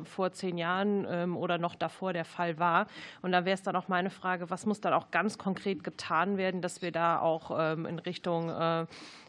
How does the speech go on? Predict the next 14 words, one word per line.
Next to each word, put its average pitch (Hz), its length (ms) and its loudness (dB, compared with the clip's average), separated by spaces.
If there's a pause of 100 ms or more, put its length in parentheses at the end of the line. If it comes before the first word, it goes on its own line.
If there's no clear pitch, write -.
ja, 156 100 4
Klimaschutz 208 640 0
dann 185 160 2
auch 165 160 0
denken 180 680 -2
und 170 540 -4 (480)
dass 185 140 2
Sie 185 60 -10
das 180 180 0
vielleicht 175 380 0
noch 175 100 -4
mal 175 120 0
ein 170 80 -2
bisschen, 165 380 -4